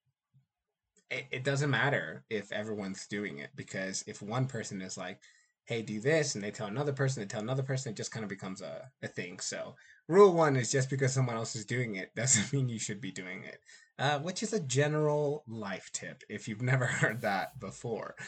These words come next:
Uh, <laughs> so there you go. Um, and then I, I, I think it, I, I would agree that long, intense cardio sessions,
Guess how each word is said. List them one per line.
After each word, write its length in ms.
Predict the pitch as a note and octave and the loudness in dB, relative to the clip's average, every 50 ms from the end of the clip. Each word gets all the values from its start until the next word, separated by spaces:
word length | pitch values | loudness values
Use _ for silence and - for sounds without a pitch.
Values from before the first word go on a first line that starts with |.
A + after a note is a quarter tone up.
| - - _ | -14 -14 _
Uh, 200 | - A2 A2+ G#2+ | -4 -2 0 2
<laughs> 300 | G2 - - - F#3 D#3 | 2 2 4 4 6 6
so 220 | C3+ - - D3 A2+ | 6 6 6 6 4
there 180 | A2 A2+ G#2+ | 4 4 2
you 140 | G#2+ G2+ G#2+ | 2 0 -2
go. 220 | - - - - - - - - - - - - - _ - | -4 -4 -4 -6 -6 -8 -10 -12 -10 -10 -12 -16 -10 _ 4
Um, 580 | B2+ C3 C3 C3 B2+ A#2+ A#2 A2 G#2+ G#2 - - _ _ _ _ _ _ _ _ _ | 6 8 8 8 6 6 4 0 -2 -2 -4 -8 _ _ _ _ _ _ _ _ _
and 140 | - D#3 E3 | 0 0 2
then 220 | F3+ F3 E3 D#3+ - | 2 2 2 2 2
I, 80 | C3+ C#3+ | 2 2
I, 220 | - - C#3 C#3+ D3+ - - | 2 4 2 2 2 2 0
I 60 | C#3 | 0
think 280 | C3 - G3+ G3+ - | 2 2 0 0 2
it, 320 | G3 D#3+ C#3+ C3 A#2+ - - _ _ _ _ _ _ _ - | 0 2 2 2 0 -2 -4 _ _ _ _ _ _ _ 0
I, 260 | C3 - C3 C3+ D3+ | 2 4 6 6 6
I 40 | E3 | 6
would 140 | D#3+ E3 D3 | 6 4 2
agree 320 | C3 A2+ A2 F2+ D#2 D#2 - | 0 0 -4 -6 -6 -6 -2
that 200 | - A2 G#2 - A#2+ | 0 0 0 0 0
long, 220 | A#2 B2 C3+ C3+ | 0 0 2 2
intense 300 | C3 B2+ - B2+ A2+ - | 0 0 -2 -4 -6 -4
cardio 280 | - - A2 G#2+ G#2+ G#2 | -4 -4 -4 -2 -4 -4
sessions, 580 | - A2 G#2+ - - G#2+ G#2+ G#2 G#2 G2 - | -4 -4 -4 -4 -6 -6 -6 -6 -6 -8 -10